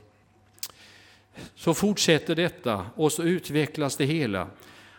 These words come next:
Och så får vi se idag hur en församling med egen pastor i Bahesa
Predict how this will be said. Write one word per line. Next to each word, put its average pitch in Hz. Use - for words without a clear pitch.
Och 135
så 156
får 165
vi 151
se 143
idag 123
hur 123
en 123
församling 107
med 127
egen 139
pastor 113
i 123
Bahesa 113